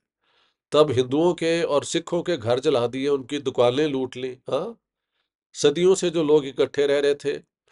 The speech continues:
उनको इस शहर से भागना पड़ा। वो लोग थे जो ईद के वक्त और ईद उल नबा-, न-, ईद उल मिलादुल नबी और मुहर्रम में सारे हिस्सा लेते थे मिलके।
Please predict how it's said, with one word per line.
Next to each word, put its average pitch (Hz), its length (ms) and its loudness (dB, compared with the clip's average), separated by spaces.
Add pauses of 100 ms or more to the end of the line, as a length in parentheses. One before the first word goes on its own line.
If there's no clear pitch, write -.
(360)
उनको 156 340 -2
इस 156 100 -2
शहर 135 240 2
से 147 140 0
भागना 113 400 -4
पड़ा। 113 340 -6 (760)
वो 147 200 4
लोग 175 320 2
थे 160 140 2
जो 170 360 -4 (720)
ईद 165 260 2
के 175 160 2
वक्त 151 500 0 (720)
और 135 360 4 (440)
ईद 139 200 -2
उल 147 180 2
नबा-, 131 380 4
न-, 123 680 -2
ईद 135 160 -4
उल 147 100 0
मिलादुल 127 580 4
नबी 147 400 0
और 120 420 4 (340)
मुहर्रम 123 380 4
में 151 140 2
सारे 135 300 2
हिस्सा 160 300 0
लेते 160 320 2
थे 135 140 -2
मिलके। 117 360 -4